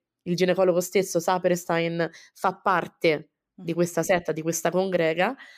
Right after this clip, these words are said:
Speaker 1: e a, in effetti sono proprio i vicini che consigliano a Rosemary di rivolgersi a questo medico,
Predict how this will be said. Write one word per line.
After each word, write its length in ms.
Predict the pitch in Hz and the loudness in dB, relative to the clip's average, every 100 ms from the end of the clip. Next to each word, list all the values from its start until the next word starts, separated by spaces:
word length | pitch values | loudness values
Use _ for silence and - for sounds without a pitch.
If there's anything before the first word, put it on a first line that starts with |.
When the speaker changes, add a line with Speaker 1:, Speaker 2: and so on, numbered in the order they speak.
| - - _ | -20 -20 _
Speaker 1:
e 580 | 185 165 156 156 156 151 | -2 0 0 0 0 -2
a, 260 | - - _ | -4 -8 _
in 160 | 185 170 | -2 0
effetti 420 | 196 - 185 196 | 0 0 0 0
sono 200 | 175 165 | 0 0
proprio 240 | 185 190 180 | 0 0 -2
i 40 | |
vicini 600 | 160 - 233 180 165 156 - - | -4 -4 0 0 0 -2 -6 -12
che 100 | - | -6
consigliano 580 | 196 170 175 - 165 165 | -4 -4 -6 -4 0 2
a 40 | 165 | 2
Rosemary 520 | 165 175 165 165 160 | 0 -2 2 2 0
di 120 | 160 | -4
rivolgersi 840 | 160 180 165 160 151 156 - 160 - - - - | 0 0 0 0 -2 -2 -4 -10 -10 -14 -20 -14
a 140 | - 170 | -10 -6
questo 340 | 180 175 - | -4 -4 -4
medico, 460 | 165 156 156 156 | -2 -2 -2 -4